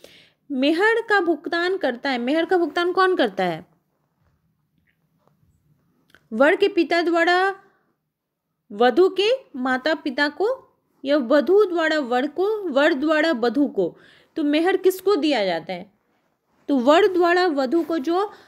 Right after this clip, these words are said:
धनराशि दी जाती है वो क्या कहलाती है? मेहर कहलाती है। मुस्लिम वधु को दिया जाने वाला मूल्य क्या कहलाता है? जो मुस्लिम वधुएं होती हैं उनको दिया जाना मूल्य क्या कहलाता है? मेहर कहलाता है।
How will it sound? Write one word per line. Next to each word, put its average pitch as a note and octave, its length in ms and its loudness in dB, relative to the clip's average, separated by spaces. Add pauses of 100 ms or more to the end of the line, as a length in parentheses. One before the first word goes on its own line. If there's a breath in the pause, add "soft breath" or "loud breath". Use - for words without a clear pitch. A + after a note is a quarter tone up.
(200 loud breath)
धनराशि D#4+ 760 0
दी C#4+ 180 0
जाती C#4 300 -2
है G#4+ 120 -2
वो D4+ 200 -2
क्या D4+ 220 -4
कहलाती C4+ 520 -2
है? G#4+ 160 -2
मेहर C4+ 320 0
कहलाती C#4 520 -2
है। G4 180 -4 (640 soft breath)
मुस्लिम G4+ 500 2
वधु F#4 240 4
को F#4+ 160 0
दिया D#4+ 320 2
जाने E4 320 -4
वाला D4+ 320 -2
मूल्य D#4+ 380 0
क्या D#4 220 -2
कहलाता G3 460 -4
है? G3 80 -6
जो B3 160 -6
मुस्लिम D4 520 0
वधुएं C#4+ 380 -2
होती D4+ 300 -2
हैं E4 80 -2
उनको D4 280 -2
दिया C#4 220 0
जाना C4+ 260 -2
मूल्य C4 340 -2
क्या C#4+ 160 -2
कहलाता C#4 400 -2
है? A4 100 -4 (480 soft breath)
मेहर B3+ 500 2 (120)
कहलाता G#3+ 460 -2
है। F3 120 -8